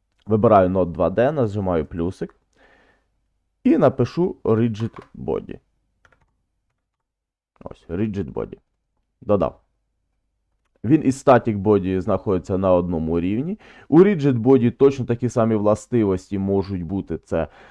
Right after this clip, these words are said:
sprite і collision shape. Я додаю ці властивості для rigid body. Плюсик. Пишу sprite.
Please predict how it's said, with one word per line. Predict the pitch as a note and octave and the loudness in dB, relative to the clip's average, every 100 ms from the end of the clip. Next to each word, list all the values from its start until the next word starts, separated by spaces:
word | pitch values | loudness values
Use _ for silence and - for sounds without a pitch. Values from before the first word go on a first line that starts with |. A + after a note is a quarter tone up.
| - | -20
sprite | - - A2 G#2+ F2+ - | -20 -2 6 6 6 -2
і | G2+ | -8
collision | - F#2+ F2 E2+ F2+ | -4 -2 -2 -2 -6
shape. | D#2+ - F2+ A#2 C3 _ _ _ _ - | -10 -8 -4 -4 -6 _ _ _ _ -4
Я | A2 A2+ | 2 2
додаю | G2+ F#2 F#2 F#2 | 2 0 0 -2
ці | - | -6
властивості | E2+ E2+ - F2+ D#2 - | -4 -4 -4 -6 -6 -10
для | D2+ E2 | -6 -2
rigid | D#2+ D#2 D2 D#2 C2+ | -2 -4 -8 -10 -6
body. | D#2 A#2 F3+ - | -6 -6 -10 -12
Плюсик. | A#1 - - C#3 _ _ _ - | -12 -12 -14 -18 _ _ _ -20
Пишу | - - | -20 -20
sprite. | - - - - | -20 -16 -12 -12